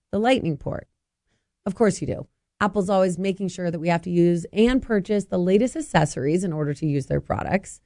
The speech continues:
As a business strategy, it's genius. As a consumer, it can be obnoxious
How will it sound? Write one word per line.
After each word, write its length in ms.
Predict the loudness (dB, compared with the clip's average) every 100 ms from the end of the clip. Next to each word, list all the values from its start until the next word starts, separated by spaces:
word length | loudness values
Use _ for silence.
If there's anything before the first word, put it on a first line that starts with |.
| _ _ _ _ _ _ _ 0
As 160 | 2
a 40 | 2
business 460 | 0 0 0 -2
strategy, 680 | -2 0 2 2 0 0 0
it's 320 | 0 0 -2 _
genius. 840 | -4 4 6 8 6 0 -10 -20 -20 _ _ _ _
As 120 | 0 2
a 80 |
consumer, 600 | 4 2 4 2 4 2 0 -8 _ _ _ _
it 80 | 0
can 120 | 4
be 120 | 4 4
obnoxious 760 | 2 -2 -6 -10 -12 -16 _